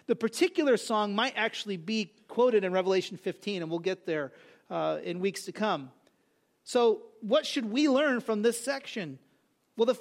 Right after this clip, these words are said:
fact is, as we endure despite opposition, part of that means recognizing that we can sing the song of the redeemed now, because we already have the victory now,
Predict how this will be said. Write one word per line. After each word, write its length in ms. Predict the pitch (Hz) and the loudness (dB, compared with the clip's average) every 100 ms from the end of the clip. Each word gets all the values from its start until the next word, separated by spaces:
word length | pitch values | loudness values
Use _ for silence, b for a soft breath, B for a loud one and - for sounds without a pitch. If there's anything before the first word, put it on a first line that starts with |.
| 302 | 2
fact 240 | 330 - | 2 4
is, 160 | 202 196 | 2 2
as 300 | 226 220 190 | 0 0 2
we 260 | 277 294 - | 0 0 0
endure 640 | 233 185 247 311 262 214 | 0 0 2 4 6 4
despite 560 | 208 - - 269 262 226 | 0 -2 0 0 2 0
opposition, 920 | 226 220 190 196 311 - 165 165 247 b b b | 0 0 -2 -2 -2 -4 -6 -6 -8 b b b
part 260 | - 294 370 | 0 2 2
of 160 | 277 | 2
that 200 | 190 190 | 2 0
means 220 | 208 208 196 | -2 -2 0
recognizing 680 | 294 294 214 190 185 202 196 | -2 -2 -4 -2 -2 -2 0
that 180 | 190 | 0
we 140 | 196 311 | 0 -2
can 180 | 254 220 | 0 -2
sing 320 | - 330 285 | -4 -4 -4
the 80 | 208 | -4
song 320 | 240 254 233 | -2 -2 -2
of 80 | 202 | -2
the 80 | |
redeemed 580 | 190 175 254 247 226 220 - | -2 -2 -2 0 -2 -4 -8
now, 540 | 214 302 311 160 127 _ b b b | -6 -6 -6 -6 -10 _ b b b
because 280 | 240 277 | -2 0
we 120 | 269 285 | 2 2
already 220 | 294 262 | 4 2
have 300 | 262 277 254 | 0 0 -2
the 80 | 277 | -4
victory 420 | 359 359 294 233 | -4 -4 -6 -4
now, 460 | 202 180 156 135 | 0 0 -2 -8